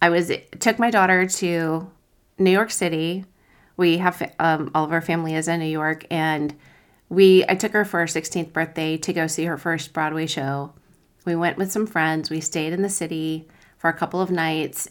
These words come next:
and before that, we went to visit my in-laws out on Long Island, and I'm just taking, <laughs> literally just taking a bite of a bagel. <laughs> And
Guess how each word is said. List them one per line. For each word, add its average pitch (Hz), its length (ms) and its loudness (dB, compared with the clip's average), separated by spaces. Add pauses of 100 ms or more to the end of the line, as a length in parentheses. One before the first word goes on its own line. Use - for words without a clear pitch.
and 156 440 -4 (800)
before 320 360 4
that, - 440 6 (480)
we 208 220 4
went 190 340 2
to 202 180 2
visit 175 520 2
my 175 100 -2
in-laws 165 720 -2 (160)
out 170 140 4
on 170 140 -2
Long 175 160 -2
Island, 160 520 0
and 156 460 -4 (640)
I'm 180 260 8
just 196 200 0
taking, 196 340 -2 (140)
<laughs> - 140 -8
literally 208 520 2
just 175 220 -4
taking 196 320 0
a 165 80 0
bite 180 300 4
of 165 80 -4
a 165 80 0
bagel. 160 500 4 (360)
<laughs> 381 440 4 (420)
And 262 300 2